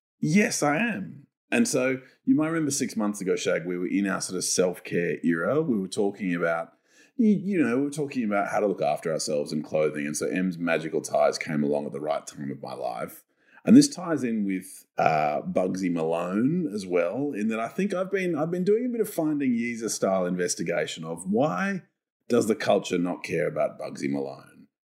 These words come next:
And Shag, I'm not sure if you're aware that Bugsy Malone has released, uh, his own sneaker range.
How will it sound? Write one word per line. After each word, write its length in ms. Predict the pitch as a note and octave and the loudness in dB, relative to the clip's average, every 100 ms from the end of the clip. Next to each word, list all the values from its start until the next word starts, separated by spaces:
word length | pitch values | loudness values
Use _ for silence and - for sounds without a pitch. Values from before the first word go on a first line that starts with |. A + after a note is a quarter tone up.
| _ _ | _ _
And 120 | - | 0
Shag, 280 | - A#2+ A2+ | 4 4 4
I'm 160 | C3 F#3+ | 0 0
not 120 | F#3 | 0
sure 200 | - B2 | -2 -2
if 100 | G#2 | 0
you're 140 | F#2 | -2
aware 500 | D#2+ D#2+ D#2+ - G#1+ - | -2 -2 -2 -2 -4 -2
that 240 | D#2+ D2 E2 | 0 -2 0
Bugsy 300 | G2+ F#2+ E2+ | -2 0 0
Malone 400 | D#2+ D#2 D2+ C#2 | 0 0 -2 -4
has 220 | D2 C#2 | -6 -6
released, 600 | C#2+ C#2+ D2+ D2 - - - _ _ _ | -4 0 0 0 -2 -8 -18 _ _ _
uh, 100 | C2 | -2
his 220 | C2+ D#2+ D2+ | 2 2 2
own 520 | D2+ D#2 D2 D2 - | 0 -2 -4 -6 -6
sneaker 680 | - - F#2 F#2+ G#2+ - - | -6 -4 -2 0 0 -2 -4
range. 840 | B1+ B1+ C2 C2+ F#2+ D#3+ G3 - | -14 -16 -16 -8 -6 -4 -6 -10